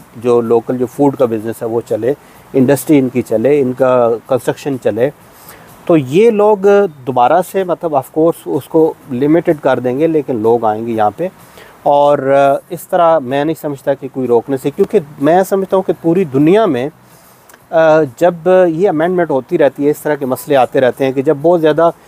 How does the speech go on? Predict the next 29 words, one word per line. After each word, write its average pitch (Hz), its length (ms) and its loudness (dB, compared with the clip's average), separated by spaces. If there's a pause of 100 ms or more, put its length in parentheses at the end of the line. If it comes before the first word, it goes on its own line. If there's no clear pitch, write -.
(180)
एक 160 100 0
चीज़ - 240 -8
का 165 100 -2
फ्लो 180 260 0
हो 165 140 2
जाता 151 260 0
है 151 60 4
और 147 140 2
उससे 139 220 -6
problems 135 500 -2
आती 143 280 0
हैं, 147 80 -4
create 135 260 -2
होती 143 200 -4
हैं, 143 100 -2
तो 139 60 -4
फिर 143 240 0 (320)
उसको 160 240 -2
stop 147 380 0
किया 156 160 2
जाता 147 260 0
है 139 120 0 (400)
और 147 160 2
फिर 190 180 0
उसमें 170 240 -2
amendment 135 360 -2
की 113 140 -6
जाती 104 320 -4
हैं। 87 100 -18